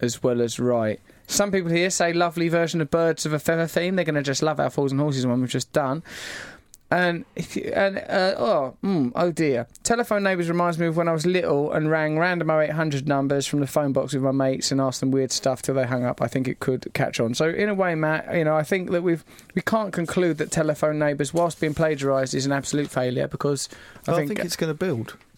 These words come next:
Speaker 1: Yeah.
Speaker 2: It's the
Speaker 1: Uh-huh.
Speaker 2: sort of thing that, you know, you just need to keep pumping away at it.
Speaker 1: I'd like someone to be like, it's a shame that none of us could successfully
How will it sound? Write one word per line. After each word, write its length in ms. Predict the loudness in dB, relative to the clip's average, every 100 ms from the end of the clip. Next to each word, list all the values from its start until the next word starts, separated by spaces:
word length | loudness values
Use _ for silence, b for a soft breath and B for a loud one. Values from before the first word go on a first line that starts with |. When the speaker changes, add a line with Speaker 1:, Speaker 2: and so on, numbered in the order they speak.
| -2
Speaker 1:
Yeah. 280 | 2 2 -2 _ -2
Speaker 2:
It's 140 | 0
the 60 | 2
Speaker 1:
Uh-huh. 40 |
Speaker 2:
sort 220 | 2 0
of 60 | 0
thing 200 | -2 0
that, 160 | -2 0
you 120 | 0
know, 260 | 0 -2
you 100 | -2
just 180 | -4 -4
need 100 | -4
to 120 | -4 -6
keep 240 | -4 -6 -8 -10
pumping 360 | -4 -2 -2
away 260 | -2 0 0
at 60 | 0
it. 120 | -2 -6 -20 B B B B B B B B
Speaker 1:
I'd 120 | -2 0
like 180 | -2
someone 240 | 0 0 0
to 80 | -2
be 260 | 0 0 2
like, 340 | 2 2 0
it's 140 | 0
a 60 | 0
shame 320 | 2 0 0
that 120 | 0
none 240 | 2 2 2
of 80 | 0
us 280 | 0 -2
could 140 | -4 -4
successfully 680 | -4 0 0 0 0 -2